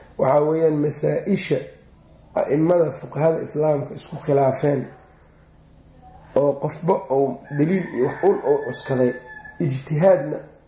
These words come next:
masaa-isha ijtihaadiga ah, haddii imaamka uu kugu tujiyo, adigana aadan arkaynin ijtihaadkaas oo kale, ood u arkayso salaadda in wax un ku jiraan, nuqsaan iyo waxa,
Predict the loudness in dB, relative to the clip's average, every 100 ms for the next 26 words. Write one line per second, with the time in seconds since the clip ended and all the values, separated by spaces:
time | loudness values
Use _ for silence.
0 | _ _ _ -12 -4 -2 -2 -2 -4 -6
1 | -6 0 2 2 0 -4 -4 -12 -20 -20
2 | -20 -20 -20 -20 -8 0 2 4 4 4
3 | 0 -6 -6 -6 -4 -2 -2 -4 -4 -2
4 | -2 -4 -12 -20 -20 -20 -20 -20 -20 -20
5 | -20 -10 -2 0 4 2 2 0 -2 0
6 | 0 0 2 2 2 -2 -8 -6 0 0
7 | 2 0 -2 -2 -4 -4 -2 -2 0 2
8 | 2 2 -4 -4 0 2 2 -2 -6 -2
9 | -2 -2 -2 0 2 0 -4 -10 -8 0
10 | 0 2 -2 -2 -4